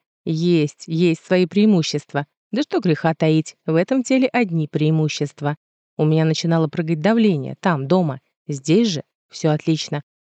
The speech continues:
Голова не болит, не давит, не тянет, не кружится. Руки сильные, ноги быстрые. Кстати, а может быть, это тело тоже принадлежит девушке-драконице?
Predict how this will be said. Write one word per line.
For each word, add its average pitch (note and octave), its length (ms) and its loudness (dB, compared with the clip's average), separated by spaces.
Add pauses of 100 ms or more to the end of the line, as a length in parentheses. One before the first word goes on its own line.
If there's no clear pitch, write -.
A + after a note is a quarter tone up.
Голова A#3+ 340 2
не G#3 80 4
болит, D3 500 0
не F#3 140 2
давит, D#3 460 0
не F#3+ 100 4
тянет, D#3 460 -2
не F#3 120 2
кружится. E3 580 -2 (260)
Руки E3+ 320 2
сильные, F3+ 580 0 (120)
ноги D#3 340 -2
быстрые. E3 640 -2 (600)
Кстати, - 640 -4 (240)
а D#3+ 100 -12
может G3 340 2
быть, G3+ 400 0
это G3+ 240 2
тело G#3 320 2
тоже E4 280 2
принадлежит G#3 520 4
девушке-драконице? F3 1120 0